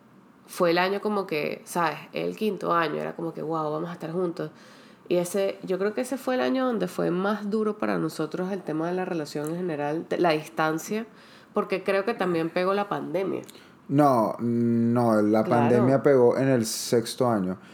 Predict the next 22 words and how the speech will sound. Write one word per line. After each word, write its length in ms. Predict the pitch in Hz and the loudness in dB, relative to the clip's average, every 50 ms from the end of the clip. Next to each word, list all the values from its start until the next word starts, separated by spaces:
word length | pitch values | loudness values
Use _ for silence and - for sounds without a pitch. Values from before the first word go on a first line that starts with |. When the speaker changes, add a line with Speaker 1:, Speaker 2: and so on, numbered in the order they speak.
| - - - | -20 -18 0
Speaker 2:
Pero 220 | - 127 131 131 | 4 6 6 8
creo 180 | - 143 139 147 | 8 6 6 8
que 60 | 175 | 6
el 80 | 170 160 | 4 4
quinto 320 | - 143 135 120 147 151 | 4 2 4 6 6 6
año, 300 | 151 151 151 156 160 - - | 6 6 4 4 4 4 2
independientemente, 840 | 147 139 165 175 185 131 120 117 113 123 131 151 147 139 123 143 135 | 2 2 2 4 4 2 2 2 2 2 4 4 2 4 2 0 0
sí 140 | - 131 120 | 0 -2 -2
fue 180 | - - 127 | 0 -2 0
uno 80 | 127 139 | 0 2
de 60 | 139 | 2
los 80 | 131 123 | 2 2
más 260 | 117 113 117 120 123 | 0 0 0 -2 -4
di-, 80 | 123 | -6
complicados, 720 | - - - - 139 131 131 127 131 139 123 117 113 117 120 - - - - - - - - - - - - - | -8 -2 -2 0 0 2 2 2 4 4 4 6 4 2 0 -6 -12 -20 -20 -20 -20 -20 -20 -20 -20 -20 -20 0
porque, 720 | - 127 127 127 120 120 123 131 127 123 123 120 120 117 113 113 | 4 6 6 6 6 4 4 6 6 8 8 8 6 6 6 6
mm, 260 | 113 110 110 107 104 - - - - - - - - - _ - _ - - - - - | 4 4 4 2 0 -2 -6 -14 -20 -20 -20 -20 -20 -20 _ -20 _ -20 -20 -20 -20 -8
o 40 | - | 0
sea, 100 | 117 131 | 2 4
bueno, 180 | 135 139 131 - | 6 6 6 6
primero 300 | 131 123 123 135 151 151 | 4 6 6 6 6 8
ya, 260 | 131 110 110 - | 6 6 4 2